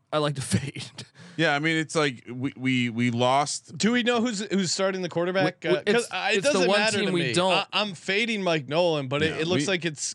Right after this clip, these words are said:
Speaker 3: Kenji, uh, Bahar out of Monmouth, uh, Montel Cozart out of, uh,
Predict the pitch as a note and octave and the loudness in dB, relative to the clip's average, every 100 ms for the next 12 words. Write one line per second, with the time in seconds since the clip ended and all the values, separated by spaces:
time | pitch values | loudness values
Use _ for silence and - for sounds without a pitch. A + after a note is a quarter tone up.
0 | - D#3+ F3+ E3+ F3 F3 E3 D#3 D3+ C#3 | -6 -2 -2 -2 -4 -2 0 0 0 -2
1 | C3 D#3+ E3+ E3+ D3 B2+ E3 F#3 F#3+ F#3 | -2 0 0 0 -2 -4 -2 -2 -4 -2
2 | F3+ E3+ _ _ - - _ - C3 B2+ | -4 -4 _ _ -20 -20 _ -6 -2 0
3 | B2+ C3 D3+ D3+ D#3+ C#3 - - D#3+ D#3 | -2 -2 -2 -2 -4 -6 -6 -4 -4 0
4 | E3+ E3 E3 _ D3 C#3 B2+ B2+ B2+ B2 | 0 0 -4 _ -6 -4 -4 -4 -2 0
5 | A#2+ A#2+ | -2 -4